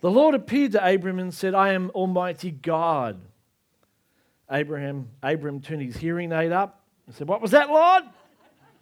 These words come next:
"Was that you, Sarah?" No, God says, "Up here, Abram, I am Almighty God." And he says, "I'm gonna make my covenant between me and you, and you're gonna multiply exceedingly."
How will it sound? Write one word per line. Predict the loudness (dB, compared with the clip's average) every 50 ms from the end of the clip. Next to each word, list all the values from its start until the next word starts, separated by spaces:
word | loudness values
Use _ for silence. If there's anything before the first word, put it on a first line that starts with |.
| _ _ _ _ _ _ _ _ _ _ _ _ _ _ _ _ _ _ _ _ _ _ _ _ _ _ _ _ _
"Was | -4 2 4
that | 4 4 4
you, | 4 2 2
Sarah?" | 2 2 4 6 8 8 10 8 8 6 4 0 -8 _ _ _ _ _ _ _ _ _ _ _ _ _ _ _ _ _ -12
No, | -8 -8 -8
God | -6 -6 -6 -6 -6
says, | -6 -8 -8 -6 -2
"Up | -2 -2 -2 -2
here, | -2 2 4 4
Abram, | 4 4 2 0 -2 -8 -12 -14 -18 _ _ _ 0
I | 2 4 4 4
am | 4 2 0
Almighty | 0 2 2 2 4 4 2 2 0 -2 -6 -6 -2
God." | 0 2 2 4 2 2 0 -2 -4 -8 -14 _ _ _ _ _
And | -6 -6
he | -4
says, | -2 0 2 4
"I'm | 4 4 4 4 4
gonna | 4 4 4
make | 4 2 0 2
my | 0 -2 -2
covenant | -2 -6 -12 -6 -4 -4 -2 -2 -4 -6
between | -8 -12 -8 -4 -4 -2 -2 -2
me | -2 -2 -2 -4 -4
and | -4 -4
you, | -2 -2 -4 -4 -4
and | -6 -8 -4
you're | 0 4 6 6 6 6
gonna | 6 4 4 4 4
multiply | 2 4 6 6 6 6 4 0 -8 -10 -6 0 2 4 4
exceedingly." | 4 2 0 -8 -10 -6 -4 -2 -2 -2 -2 -4 -4 -6 -8 -12